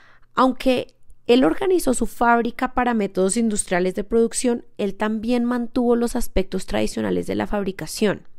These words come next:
de esa parte artesanal del trabajo a mano.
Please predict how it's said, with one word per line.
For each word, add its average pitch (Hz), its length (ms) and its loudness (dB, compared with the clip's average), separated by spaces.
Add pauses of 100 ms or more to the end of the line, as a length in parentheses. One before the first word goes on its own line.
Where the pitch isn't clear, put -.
(300)
de 180 120 -2
esa 185 140 -4
parte 202 300 -2
artesanal 190 680 -4
del 175 140 -8
trabajo 165 260 -8
a - 60 -8
mano. 175 320 -4